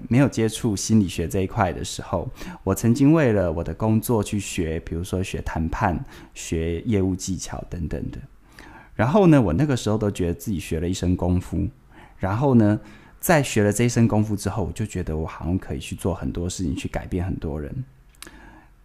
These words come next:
可是始终心中有一个骚动，叫做呢，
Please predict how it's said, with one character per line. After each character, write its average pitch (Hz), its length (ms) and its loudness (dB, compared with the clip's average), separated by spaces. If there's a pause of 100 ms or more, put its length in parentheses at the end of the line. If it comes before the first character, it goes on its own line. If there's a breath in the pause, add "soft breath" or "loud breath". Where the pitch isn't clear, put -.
(300)
可 - 120 0
是 - 60 4
始 104 160 0
终 127 160 6
心 147 220 4
中 143 160 4
有 110 60 4
一 80 40 0
个 78 80 -4
骚 98 300 0
动， 92 220 -2 (240)
叫 151 120 2
做 131 240 2
呢， 98 240 4